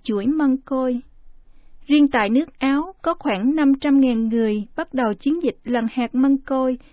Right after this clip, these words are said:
với ý hướng cầu nguyện cách riêng cho Tổ quốc và cho Thủ tướng Áo, lúc bấy giờ là ông Julius Raab. Ông làm Thủ tướng nước Áo từ năm một nghìn chín trăm năm mươi ba đến một nghìn chín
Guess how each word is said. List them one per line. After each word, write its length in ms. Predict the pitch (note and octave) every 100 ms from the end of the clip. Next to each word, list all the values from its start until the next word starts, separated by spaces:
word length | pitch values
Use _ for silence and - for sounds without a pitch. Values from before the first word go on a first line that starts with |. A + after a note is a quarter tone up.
| -
với 160 | C#4 D#4+
ý 180 | D#4 D#4
hướng 180 | D4+ F#4
cầu 160 | - A#3+
nguyện 300 | A3 G#3+ G#3
cách 200 | C#4 D#4
riêng 300 | - C#4 C4
cho 220 | C4+ C#4
Tổ 300 | C4 A3 G3 -
quốc 180 | D4 - - - - - -
và 160 | B3+
cho 240 | - C#4+ C#4
Thủ 260 | B3+ F#3+ G3+
tướng 200 | - C#4+ D4+
Áo, 300 | B3+ B3+ D#4 G4+
lúc 200 | D4 -
bấy 180 | D4+ E4+
giờ 180 | D4 B3+
là 220 | A3+ A3+ -
ông 280 | C4 C4+
Julius 760 | C4+ C4+ C#4+ C4+ C#4 - C4+ F4 - -
Raab. 220 | C#4 C#4 F4 - - - - - - -
Ông 220 | - C#4+ C#4
làm 200 | B3+ A#3
Thủ 200 | A#3 G#3+
tướng 340 | - D4 F4
nước 180 | E4+ -
Áo 300 | B3+ C#4 F4 -
từ 140 | C4+
năm 200 | B3+ C#4
một 180 | C4+ B3
nghìn 220 | B3 A3+
chín 200 | A3 C4+ D4
trăm 240 | E4+ C#4+ C#4
năm 180 | C4+ C4
mươi 140 | C#4 C#4
ba 300 | C4 C4 C4 B3
đến 260 | B3+ C4+ D#4+ -
một 220 | B3+ -
nghìn 200 | A#3+ A3
chín 220 | C4+ C#4